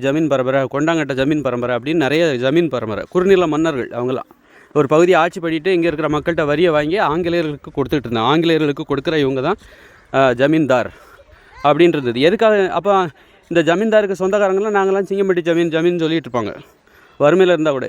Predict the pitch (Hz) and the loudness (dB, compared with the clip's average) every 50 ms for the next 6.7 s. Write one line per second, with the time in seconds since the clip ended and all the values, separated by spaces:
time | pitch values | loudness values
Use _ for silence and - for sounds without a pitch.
0 | - - - 147 165 208 240 208 202 185 170 180 160 139 131 139 170 165 - 170 | -10 -8 -4 0 2 2 2 0 -2 -2 -2 -2 -2 -2 -2 -4 -2 -2 0 2
1 | 190 190 170 175 202 220 - 220 185 170 165 151 151 135 127 - - - - - | 2 4 4 4 2 2 0 -2 -2 -2 0 0 0 0 -2 -4 -8 -12 -20 -20
2 | - - - - - - - - 160 170 196 202 202 214 220 214 196 180 170 180 | -20 -20 -20 -20 -20 -20 -6 0 2 4 4 4 4 4 4 2 0 0 0 0
3 | 190 180 180 170 151 147 139 - - - _ _ _ _ _ _ _ _ _ _ | 0 0 -2 -4 -4 -6 -6 -8 -12 -16 _ _ _ _ _ _ _ _ _ _
4 | _ _ _ _ - 151 165 190 190 196 202 233 240 202 185 185 185 175 202 262 | _ _ _ _ -2 2 4 4 4 4 4 2 2 0 0 0 0 0 0 -2
5 | 294 - _ - 170 190 196 202 196 196 202 185 175 165 170 165 185 240 226 190 | -2 -4 _ -2 0 0 0 2 2 2 2 0 -2 -2 -4 -4 -4 -4 -4 -4
6 | 170 139 147 156 170 180 170 147 151 139 135 135 127 135 | -2 -2 -2 0 0 0 -2 -2 -4 -4 -4 -2 -2 -2